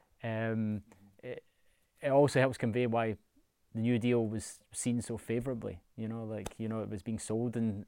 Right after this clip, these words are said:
sold in a way that had never been sold before, 'cause we've only just got to the stage where you've got moving, talking films. You know, the talkies arrived in nineteen twenty-nine, I think it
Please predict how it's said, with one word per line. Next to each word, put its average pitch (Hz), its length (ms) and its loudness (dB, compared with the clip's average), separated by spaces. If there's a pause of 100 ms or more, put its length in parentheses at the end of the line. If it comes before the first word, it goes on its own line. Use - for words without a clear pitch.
sold 127 440 0
in 117 100 0
a 110 60 0
way 117 220 4
that 110 100 0
had 113 120 -4
never 120 200 2
been 120 160 0
sold 180 240 -2
before, 113 260 -2
'cause 107 280 -6 (580)
we've 120 320 4
only 131 260 8
just 110 180 0
got 117 200 2
to 131 80 -6
the 120 80 -2
stage 107 320 -2
where 107 120 0
you've 101 240 -2
got 104 320 0
moving, 104 600 2
talking 113 540 2
films. 147 540 0 (180)
You 110 120 -10
know, 123 120 -2
the 110 80 0
talkies 135 500 8
arrived 110 400 0
in 113 120 -2
nineteen 110 380 -4
twenty-nine, 117 600 -8
I 104 40 -10
think 104 280 -10
it 92 100 -8